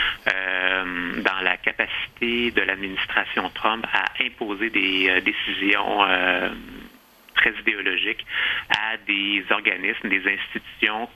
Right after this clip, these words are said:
qui devraient être indépendantes. Euh, des institutions comme, ben, la santé publique, comme, euh, les, les, les, les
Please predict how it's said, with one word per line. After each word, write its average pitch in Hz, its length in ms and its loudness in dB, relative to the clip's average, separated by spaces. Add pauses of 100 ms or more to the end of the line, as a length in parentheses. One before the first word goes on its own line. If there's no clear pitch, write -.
(200)
qui - 60 -10
devraient 101 360 2
être 107 120 -2
indépendantes. 90 560 -2 (640)
Euh, 90 320 2
des 92 180 0
institutions 104 760 -2
comme, 98 220 -2
ben, 90 100 2
la 87 160 -2
santé - 220 0
publique, 90 440 -2 (420)
comme, 95 300 0
euh, 87 220 4
les, 87 160 0
les, 90 480 2
les, 98 180 2
les 92 200 4